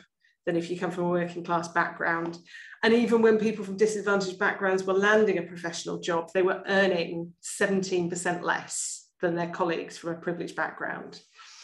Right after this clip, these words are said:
So we came into the pandemic with these deep inequities in our society, which the pandemic has both exposed and made worse.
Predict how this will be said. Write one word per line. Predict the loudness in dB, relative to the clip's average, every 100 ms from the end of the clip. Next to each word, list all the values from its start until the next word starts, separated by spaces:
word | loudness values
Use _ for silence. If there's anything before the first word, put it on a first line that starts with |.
| -20
So | 2 6 8
we | 6
came | 2 4 6 6
into | 2 -2
the | -6
pandemic | 0 2 2 0
with | -2 -2
these | 0 -2 -2
deep | 2 0 0 -10 -20 _
inequities | 2 2 -2 -6 -4 -6 -4
in | -2
our | -2
society, | -4 -6 0 2 2 -2 -8 -8 -8 -10 -14 -20 -20 -20 -20 -20 _ _
which | 2 2 0
the | 0
pandemic | 6 8 8 6
has | 2
both | 2 2 2
exposed | -4 0 4 6 4 2 -4 -2
and | 0 2 0 -2 -10 _ _ -4
made | 0 2 2 0
worse. | -2 -2 -4 -6 -8 -8 -8 -10